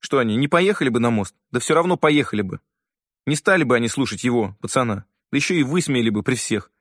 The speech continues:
как подняли насмех его мать. И вообще, так им и надо, этим долдонам. Совсем оборзели. И вот это всё,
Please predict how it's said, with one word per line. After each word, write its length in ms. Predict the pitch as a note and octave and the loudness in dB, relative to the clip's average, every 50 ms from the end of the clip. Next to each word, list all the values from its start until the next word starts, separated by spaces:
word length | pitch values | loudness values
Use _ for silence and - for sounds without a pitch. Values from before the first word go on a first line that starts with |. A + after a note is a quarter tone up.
| _ _ | _ _
как 220 | - - A2 - | -4 -4 -4 -4
подняли 280 | - D3 C3 A#2+ A2+ A#2 | -4 -4 -2 0 0 0
насмех 360 | A#2 B2 A#2 - - G#2+ - | 2 0 0 -2 -4 -6 -4
его 140 | A#2+ A#2 A#2+ | -2 0 0
мать. 300 | A#2 A2 G2 - - _ _ _ _ _ _ _ _ _ _ _ _ _ _ _ _ _ _ _ _ _ _ _ _ | 0 0 -2 -4 -8 _ _ _ _ _ _ _ _ _ _ _ _ _ _ _ _ _ _ _ _ _ _ _ _
И 80 | - A2+ | -4 -2
вообще, 360 | A2+ C3+ - - - - G#2 | -2 -2 -2 -4 -6 -6 -4
так 200 | - - C#3+ - | -4 -4 -2 -2
им 100 | D#3+ E3 | 0 0
и 40 | F3 | 2
надо, 220 | F3 E3 A2+ A2 | 2 2 2 0
этим 200 | G#2+ - A2 G#2 | -2 -4 -2 0
долдонам. 540 | G2 B2+ A#2+ A#2 A#2 A#2 A2+ G2+ F#2 F#2+ - _ _ | 2 2 0 2 0 0 0 0 -2 -4 -8 _ _
Совсем 320 | - - C3 - - B2+ A2 | -12 -8 -6 -4 -2 -2 -2
оборзели. 600 | G2 F2+ A2+ A2+ G#2+ G2+ G#2 G#2 F#2+ F#2 G2+ - _ _ _ _ _ _ _ _ _ _ - | 0 0 0 -2 -2 -2 -2 -2 -4 -4 -8 -12 _ _ _ _ _ _ _ _ _ _ -2
И 40 | A#2 | 0
вот 120 | C3+ C#3 | 0 2
это 160 | D#3 A#2+ B2+ | 0 0 -2
всё, 300 | - - - B2 G2+ G2 | -2 -2 -2 -2 -2 -2